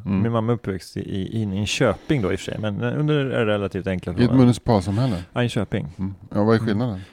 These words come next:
Speaker 2: Ja, men det, det, köping, eh, är ju, eh, snäppet upp från
Speaker 1: Mm.
Speaker 2: municipalsamhälle.
Speaker 1: Mm.
Speaker 2: Eh, och sen kommer stad.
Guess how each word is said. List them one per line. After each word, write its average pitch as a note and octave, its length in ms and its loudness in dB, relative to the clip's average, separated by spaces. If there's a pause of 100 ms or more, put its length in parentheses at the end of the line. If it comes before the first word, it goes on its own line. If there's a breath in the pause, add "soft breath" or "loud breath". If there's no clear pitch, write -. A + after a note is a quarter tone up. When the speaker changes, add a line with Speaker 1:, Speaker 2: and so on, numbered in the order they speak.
Speaker 2:
Ja, B2+ 80 -2
men C3+ 220 2
det, A#2 100 0
det, B2+ 480 4
köping, C#3+ 580 4 (140)
eh, G2 180 -6
är G#2+ 320 2
ju, G2+ 200 2
eh, G2+ 240 2
snäppet A#2 420 -2
upp - 340 2 (260)
från A#2 140 2
Speaker 1:
Mm. A2 100 4
Speaker 2:
municipalsamhälle. G2+ 840 -2
Speaker 1:
Mm. G#2 220 -2 (300)
Speaker 2:
Eh, F#2 80 -4
och - 140 -6
sen A#2 140 0
kommer G#2+ 200 -2
stad. F#2+ 360 -4